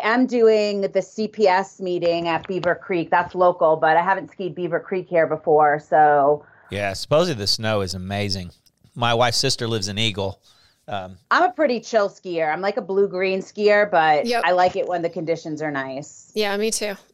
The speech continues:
Speaker 2: Yeah, it was nice. Uh, last week, uh, was a blue, couple of blue sky days. It was just
Speaker 3: Mm-hmm.
Speaker 1: Nice.
Speaker 2: just really,
Speaker 1: That's
Speaker 2: really
Speaker 1: what this weekend will be. It's supposed to be in the fifties down here in Boulder,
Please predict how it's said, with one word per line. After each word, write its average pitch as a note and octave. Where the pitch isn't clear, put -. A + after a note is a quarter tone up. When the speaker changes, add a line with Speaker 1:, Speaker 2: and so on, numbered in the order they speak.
Speaker 2:
Yeah, G#2
it C#3
was A#2
nice. A2+
Uh, G#2+
last B2+
week, B2
uh, G#2
was F#2+
a G2
blue, A#2+
couple A#2
of F2+
blue A#2
sky A#2+
days. B2
It -
was A#3+
just A#3
Speaker 3:
Mm-hmm. A3+
Speaker 1:
Nice. C3+
Speaker 2:
just -
really, G2+
Speaker 1:
That's B3+
Speaker 2:
really F4
Speaker 1:
what C#4+
this B3
weekend A#3
will F#3
be. F3+
It's F3+
supposed A#3
to -
be B3+
in G#3
the G3
fifties A3+
down F#3
here G3
in F3
Boulder, F3+